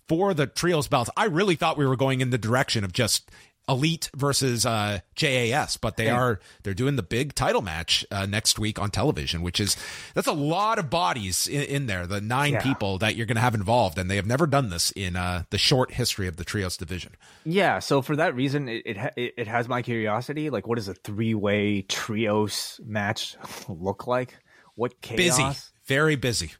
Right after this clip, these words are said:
Speaker 2: Busy. But if you can trust Busy with any, anybody, I think it would be, like, you know, this,
Speaker 1: This,
Speaker 2: this group.
Speaker 1: th-, think about the talent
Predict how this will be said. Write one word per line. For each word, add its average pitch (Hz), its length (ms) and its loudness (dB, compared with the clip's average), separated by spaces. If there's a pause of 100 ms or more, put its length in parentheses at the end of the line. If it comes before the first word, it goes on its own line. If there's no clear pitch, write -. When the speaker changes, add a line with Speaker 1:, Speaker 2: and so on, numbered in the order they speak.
(140)
Speaker 2:
Busy. 98 420 -4
But 120 200 2
if 120 120 0
you 156 60 4
can 165 140 -2
trust 147 260 2
Busy 127 240 2
with 117 160 2
any, 110 320 0
anybody, 101 440 -2
I - 20 -6
think 107 160 -6
it 107 60 -6
would 98 160 -8
be, 98 180 -8
like, 90 260 -10
you 98 60 -12
know, 90 160 -10
this, 87 300 -2
Speaker 1:
This, - 0 -
Speaker 2:
this - 240 -10
group. 95 160 -10
Speaker 1:
th-, - 140 -4
think - 280 -6
about 254 220 -2
the 156 80 -2
talent 143 500 0